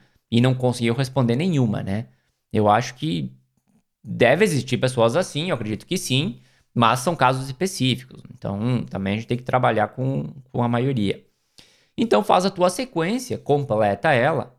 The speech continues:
Se for duas sequências, enfim, também pode ser. E terminando isso aí, deu. Não vai lá e coloca a pessoa de novo na mesma sequência, né? Nas mesmas mensagens, porque aí até vai ficar feio. Aí sim você vai acabar virando um vendedor chato.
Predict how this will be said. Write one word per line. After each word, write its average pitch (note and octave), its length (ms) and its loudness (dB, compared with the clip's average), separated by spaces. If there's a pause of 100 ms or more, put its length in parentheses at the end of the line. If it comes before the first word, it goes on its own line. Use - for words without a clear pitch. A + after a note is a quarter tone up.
Se - 140 -6
for A#2+ 240 0
duas A2+ 220 2
sequências, G#2+ 520 0
enfim, A#2+ 300 -2
também A2+ 480 0 (520)
pode G#2 220 -2
ser. C3 460 0 (100)
E C3 80 2
terminando E3 540 2
isso G3 180 -2
aí, F#3 140 0
deu. G3 420 0 (180)
Não A#2 180 0
vai A2+ 200 0
lá D#3 140 2
e C#3+ 60 -2
coloca A2+ 400 0
a - 20 -4
pessoa - 260 -4
de G#2 80 -6
novo A2 280 0
na G2+ 80 -2
mesma G#2+ 320 0
sequência, G#2+ 600 -2
né? G2 140 0
Nas G2 160 -2
mesmas C3 400 2
mensagens, A2 540 0
porque - 200 -8
aí A2+ 140 2
até C#3 180 0
vai D#3+ 120 0
ficar E3+ 280 -4
feio. D#3 520 -2 (460)
Aí G#2+ 260 2
sim C3+ 220 -4
você D3+ 200 0
vai D#3 100 2
acabar D3 300 0
virando C3 320 0
um - 20 -2
vendedor C3+ 380 0
chato. G2 400 0